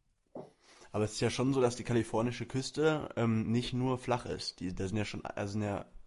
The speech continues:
Berge, die da direkt reingehen und dann Felsen und Klippen, wo dann diese wahnsinnigen St-, äh, Straßen, die so an der Küste entlang gehen,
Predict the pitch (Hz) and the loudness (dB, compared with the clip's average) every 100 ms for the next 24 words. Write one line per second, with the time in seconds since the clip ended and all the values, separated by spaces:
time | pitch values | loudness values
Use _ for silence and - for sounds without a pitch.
0 | - 98 104 117 110 104 98 104 101 - | -4 0 2 0 -2 -2 -2 -2 -4 -2
1 | 104 104 104 104 95 95 92 - - 98 | -2 0 -2 -2 -4 -6 -8 -12 -8 -4
2 | 104 101 95 95 123 - 107 104 - - | -4 -4 -4 -4 -4 -2 -2 -4 -10 -20
3 | - 101 98 92 98 92 92 - - - | -6 -2 -2 -2 -2 -2 -6 -18 -20 -20
4 | - 98 95 104 107 104 101 101 98 95 | -18 -4 0 0 0 0 -2 -2 -2 -6
5 | - - - _ - - - - - 67 | -12 -20 -20 _ -14 -10 -8 -8 -6 -2
6 | 90 95 92 - 87 - 101 104 120 113 | -2 -2 -2 -4 -6 -2 2 2 2 -2
7 | 104 101 95 98 107 95 - 120 - 92 | -2 -2 -2 -2 0 -2 -2 -4 -2 -4
8 | 92 95 92 101 110 107 110 110 | -4 -6 -4 -2 -2 0 0 -2